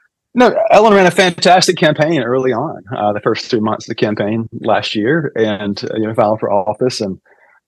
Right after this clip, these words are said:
uh, it was early, right? Fairly big field. Didn't know how she was gonna do. Uh, you know, filing ended. Uh, and then the state party called me and said, uh, you know, "There's a problem. Um, the law says that candidates for education must have a master's degree."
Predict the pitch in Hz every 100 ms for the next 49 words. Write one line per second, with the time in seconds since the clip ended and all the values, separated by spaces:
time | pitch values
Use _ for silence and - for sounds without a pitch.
0 | - 107 110 202 165 180 190 165 160 175
1 | 165 151 117 - - - - 160 127 131
2 | - 139 135 131 127 - 139 135 131 123
3 | - 123 120 113 101 120 120 120 120 _
4 | - - 107 104 101 101 101 104 - 117
5 | 117 117 113 117 113 113 110 104 _ _
6 | _ _ _ _ - 107 104 92 - 98
7 | - 147 143 139 160 135 147 139 127 -
8 | 120 120 117 110 - 120 110 98 113 110
9 | 107 117 101 - 147 143 123 117 110 110
10 | 104 - _ _ _ - 107 107 104 95
11 | 98 - - 131 131 135 - 131 120 110
12 | 117 113 131 127 117 - 123 113 - 165
13 | 160 - 160 135 135 131 139 113 113 160
14 | 190 185 123 - - 78 90